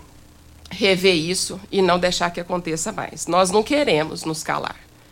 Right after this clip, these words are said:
Nós queremos poder dizer o que acontece, o que aconteceu. Retirar o direito de dizer que uma pessoa foi presa e de fato ela foi presa, e dizer que o,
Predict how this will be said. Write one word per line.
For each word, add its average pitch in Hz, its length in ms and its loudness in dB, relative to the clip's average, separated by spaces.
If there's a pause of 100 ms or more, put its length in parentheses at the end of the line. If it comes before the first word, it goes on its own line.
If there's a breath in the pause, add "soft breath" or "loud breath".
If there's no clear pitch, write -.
(200 soft breath)
Nós 147 180 -2
queremos 160 480 -2
poder 160 320 -4
dizer 156 380 -6
o - 20 -12
que 196 120 -8
acontece, 185 520 -6
o - 20 -12
que 180 100 -8
aconteceu. 160 680 -2 (840 soft breath)
Retirar 208 580 6
o 277 40 6
direito 202 500 2
de 180 140 -4
dizer 180 440 0
que 196 100 -6
uma 185 120 4
pessoa 180 400 -2
foi 196 220 0
presa 175 400 2
e - 20 -4
de - 120 -6
fato 165 300 4
ela 160 120 2
foi 170 180 0
presa, 147 540 -2 (380 loud breath)
e 196 100 0
dizer 208 460 4
que 190 180 0
o, 185 160 -2